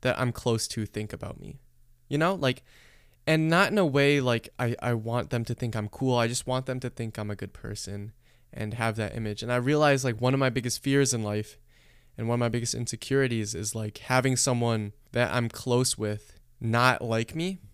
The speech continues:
in a way. I'm not sure if, like, that makes any sense, but that's, like, one of my biggest insecurities. And I kinda ju-, re-, just recently uncovered that and realized that, that, like, I will go out of my way to make sure someone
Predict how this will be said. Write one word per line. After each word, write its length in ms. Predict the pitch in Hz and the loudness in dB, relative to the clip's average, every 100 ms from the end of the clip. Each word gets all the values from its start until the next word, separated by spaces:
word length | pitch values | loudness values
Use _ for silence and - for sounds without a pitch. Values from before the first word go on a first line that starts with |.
| - | -10
in 120 | - 151 | -2 0
a 60 | |
way. 260 | 151 175 180 | 2 2 2
I'm 140 | 147 | 0
not 140 | 185 190 | 0 -2
sure 180 | - | -2
if, 120 | 170 139 | -2 -2
like, 180 | 117 | -4
that 180 | - 120 | 0 0
makes 220 | 123 117 | 0 -4
any 220 | 82 117 107 | -4 -2 -2
sense, 340 | - 135 165 | -2 -2 -4
but 180 | - 117 | -6 -4
that's, 220 | 135 - | -4 -2
like, 140 | 143 | -4
one 180 | 117 123 | -2 -2
of 60 | 131 | 0
my 120 | 123 | -2
biggest 300 | 110 117 - | -2 -4 -6
insecurities. 600 | 113 - - 117 110 107 | -8 -8 -6 -4 -4 -4
And 80 | 101 | -6
I 60 | |
kinda 240 | 107 151 156 | -4 -4 -4
ju-, 100 | 113 | -4
re-, 160 | 117 | -2
just 280 | 143 175 180 | -2 0 0
recently 400 | 120 131 127 127 | 0 -2 -2 -2
uncovered 460 | 113 117 117 120 110 | -2 -2 -4 -2 -4
that 140 | 92 | -6
and 100 | 110 | -6
realized 380 | 113 110 101 110 | -2 -2 -2 -6
that, 180 | 95 - _ _ - - _ - | -8 -10 _ _ -20 -20 _ -6
that, 100 | 123 | -2
like, 180 | 127 120 | 0 0
I 120 | 110 | 2
will 120 | 135 | 2
go 200 | 131 135 | 2 0
out 180 | - 120 | 2 2
of 80 | 123 | 2
my 120 | 117 | -2
way 240 | 110 113 110 | 0 -2 -2
to 120 | 107 | -4
make 180 | 107 - | -6 -6
sure 180 | - | -6
someone 480 | 107 101 107 104 101 | -6 -4 -4 -4 -6